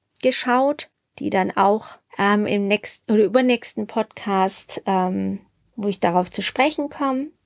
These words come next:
was ein Thema sein wird. Und ich konnte nur warten und es war unerträglich, weil ich nicht wusste, was mich erwartet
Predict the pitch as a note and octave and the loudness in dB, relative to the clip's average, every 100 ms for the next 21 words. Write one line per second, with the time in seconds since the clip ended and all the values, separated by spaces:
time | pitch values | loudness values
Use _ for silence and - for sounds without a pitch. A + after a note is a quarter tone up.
0 | _ _ _ B3 G3+ G#3+ - - A#3 A3+ | _ _ _ -8 -6 -8 -6 -2 0 0
1 | A3 A3 G#3 G#3 G3+ G#3+ G3+ - _ _ | -2 -2 -2 -2 -4 -4 -6 -10 _ _
2 | _ _ _ _ _ _ - A#3 A#3 A3+ | _ _ _ _ _ _ 0 4 4 2
3 | A3+ A3 - - _ _ _ _ _ B3+ | -2 -4 -12 -16 _ _ _ _ _ -4
4 | B3 - C4+ C4+ A#3 A3 G3 G#3+ C#4 D#4+ | -2 0 0 2 0 2 2 0 0 -2
5 | B3 G#3+ F#3+ G3+ F#3 - - - A#3+ B3 | 0 0 0 2 2 0 -4 -4 2 2
6 | A#3+ - F#3+ G3 F#3 - F#3 F#3 - - | 0 -2 -2 -2 -6 -8 -6 -6 -8 -14
7 | G#3+ G#3 - - _ _ _ _ _ _ | -16 -16 -20 -20 _ _ _ _ _ _
8 | _ A3 A3 A3 G#3 - A3 B3 - A#3 | _ 4 4 2 -2 -2 0 0 0 -2
9 | G3+ G3 - F#3+ - F#3+ G3+ A3+ C#4+ D4+ | 0 -2 -4 -6 -4 -2 0 0 0 -4
10 | E4+ E4+ - | -4 -6 -8